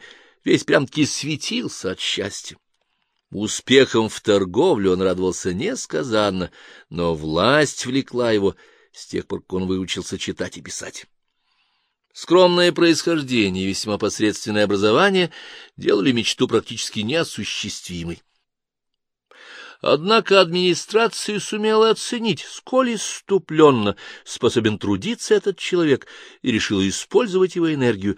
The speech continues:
на государственной службе. Поздоровавшись с сотрудниками и подчеркнув свою любовь к порядку и пунктуальности, он приступил к ознакомлению с первым делом,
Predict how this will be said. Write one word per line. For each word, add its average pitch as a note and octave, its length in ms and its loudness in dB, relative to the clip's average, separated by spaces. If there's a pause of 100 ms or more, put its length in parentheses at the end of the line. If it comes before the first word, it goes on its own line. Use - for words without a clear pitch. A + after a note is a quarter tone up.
(220)
на D#3 120 2
государственной G2 760 -4
службе. - 380 -14 (1800)
Поздоровавшись C3+ 840 8
с - 60 -6
сотрудниками C3 840 4
и G#2 60 2
подчеркнув G#2+ 600 -2
свою G#2+ 260 4
любовь A2 320 4
к - 140 -16
порядку A2+ 460 4
и F#2+ 40 -2
пунктуальности, A2+ 960 2 (380)
он C4 260 0
приступил D#3 540 0
к - 100 -6
ознакомлению D3 760 0
с - 120 -8
первым A2 480 2
делом, G2 460 4